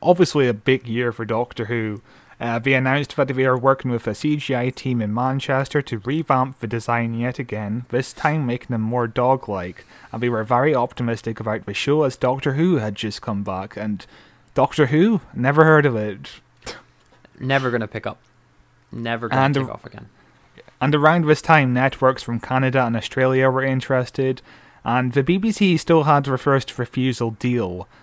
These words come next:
Speaker 1: and Bob was getting along with Rosie Bunting, the head of B B C children's programming,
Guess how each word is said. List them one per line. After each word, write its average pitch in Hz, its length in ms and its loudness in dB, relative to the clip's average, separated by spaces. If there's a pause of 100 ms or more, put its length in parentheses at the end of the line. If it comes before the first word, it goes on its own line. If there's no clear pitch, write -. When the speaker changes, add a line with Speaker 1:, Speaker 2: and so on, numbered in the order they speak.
(120)
Speaker 1:
and 120 160 -4
Bob 170 240 4
was 151 140 -2
getting 143 280 2
along 135 360 4
with 117 240 -4
Rosie 131 320 0
Bunting, 123 760 -2 (300)
the 131 160 -2
head 131 280 2
of 123 200 -6
B 131 140 2
B 139 100 -4
C 131 180 -2
children's 123 520 -2
programming, 104 760 -4